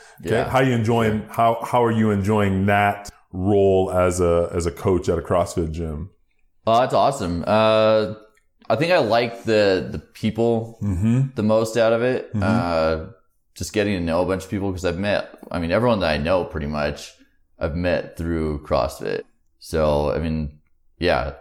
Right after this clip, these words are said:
Speaker 2: tons of cool people, all different walks of life, like, everything that you can imagine basically kinda comes through
Speaker 1: Pretty cool.
Speaker 2: CrossFit, which
Speaker 1: Yeah,
Speaker 2: is
Speaker 1: no, I, I agree. I think when, when I got into it myself, one of the things that was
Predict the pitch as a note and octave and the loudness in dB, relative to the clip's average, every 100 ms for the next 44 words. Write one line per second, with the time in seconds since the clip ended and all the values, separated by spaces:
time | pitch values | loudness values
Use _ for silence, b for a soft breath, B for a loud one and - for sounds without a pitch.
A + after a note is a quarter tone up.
0 | - - A2+ G#2 - A2 A2 G#2+ A2+ A2+ | -12 -2 -2 -2 -4 -4 -4 -2 2 2
1 | G#2 - - - F#2+ G2+ G2 D2+ E2 G2+ | 0 -6 -8 -2 0 0 -2 -2 -2 -2
2 | - D#2 D#2 D#2 - - _ _ C2+ C#2+ | -2 2 2 0 -4 -18 _ _ -6 -4
3 | D2 - - E2 E2+ D#2+ D#2 D#2 D2 D2+ | -6 -10 -6 -4 -2 -4 -4 -4 -6 -6
4 | C#2+ C2 C#2 C#2 C#2 C2 C#2 - B1+ B1 | -6 -4 -6 -6 -6 -6 -6 -8 -10 -8
5 | C#2+ - C2 B1 D2 C2+ C#2+ C#2 A#1 G#1 | -8 -10 -10 -10 -10 -12 -12 -14 -14 -14
6 | - _ _ _ - D#2+ - F#2 - - | -18 _ _ _ -6 -6 -4 -4 -4 -6
7 | G1+ G1+ - A2+ A2+ D3+ F3+ B3 B2 A2+ | -10 -10 -8 -2 -2 0 0 2 2 0
8 | A2+ A#2 G#2+ A2+ G#2 G2 A2 G#2 - B | 2 2 2 2 2 2 2 -2 -2 B
9 | B B B G2 G2+ G2 G#2 A2 A#2 A2 | B B B 0 0 2 2 2 2 0
10 | G#2+ A2+ G2+ G2 F2 A2 G#2 F2+ G2+ G2+ | 0 0 0 0 0 2 2 2 0 2
11 | F#2+ F#2+ G#2 F#2 F#2 F#2+ E2+ F#2 F#2 F2+ | 0 0 0 0 0 0 2 2 2 2
12 | F2 - | -2 -8